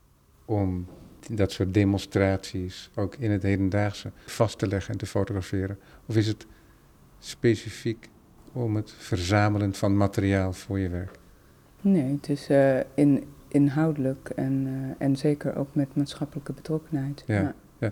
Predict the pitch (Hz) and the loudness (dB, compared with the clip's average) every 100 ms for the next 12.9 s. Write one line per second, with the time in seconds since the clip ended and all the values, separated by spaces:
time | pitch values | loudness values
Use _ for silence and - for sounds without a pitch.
0 | - 123 117 107 120 113 120 107 117 110 | -2 2 4 6 4 4 0 0 0 0
1 | 107 110 107 - - 101 107 110 120 - | 2 2 0 -2 -6 -2 2 4 2 0
2 | 92 104 - - - _ _ _ - 104 | -4 -4 -8 -20 -20 _ _ _ 2 2
3 | 110 95 87 90 87 85 - 87 95 - | 4 2 0 -2 0 0 -2 -4 -4 -8
4 | - - - - 101 92 92 - - - | -20 -20 -20 -6 -2 -2 -4 -10 -20 -20
5 | - 110 - 120 107 101 - 113 110 104 | -4 -2 2 4 4 2 -2 0 2 2
6 | 98 95 117 - 98 - 90 82 85 - | 0 -2 -4 -4 -6 -4 -6 -6 -8 -16
7 | _ _ - 117 104 101 104 104 104 98 | _ _ -6 -2 0 2 4 4 2 0
8 | - - - _ _ _ 101 98 170 165 | -4 -18 -20 _ _ _ -6 -4 -4 -4
9 | 165 160 165 165 _ - 180 175 175 - | -4 -6 -10 -14 _ -2 0 0 0 0
10 | 180 - - 110 104 113 104 104 - - | 0 0 2 2 2 0 0 -2 -6 -12
11 | - 113 127 127 180 165 165 - 156 - | -2 0 0 -2 0 0 -2 -6 -10 -8
12 | 180 180 117 98 - 311 - 123 208 | -10 -6 -4 -4 -4 -6 -2 -4 -4